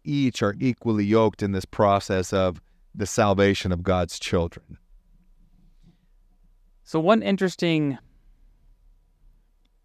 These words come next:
Speaker 2: s-, thing to consider is how the priesthood ordinations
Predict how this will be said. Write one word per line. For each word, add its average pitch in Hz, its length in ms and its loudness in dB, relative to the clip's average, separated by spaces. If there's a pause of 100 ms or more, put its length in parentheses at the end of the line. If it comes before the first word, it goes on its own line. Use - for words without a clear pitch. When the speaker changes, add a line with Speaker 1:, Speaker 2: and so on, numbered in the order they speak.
(360)
Speaker 2:
s-, - 280 -18 (120)
thing 170 380 0
to 151 100 -2
consider 123 720 -4 (1300)
is 143 140 -2
how 160 140 4
the 165 100 -2
priesthood 156 960 -2 (2000)
ordinations 147 1040 -2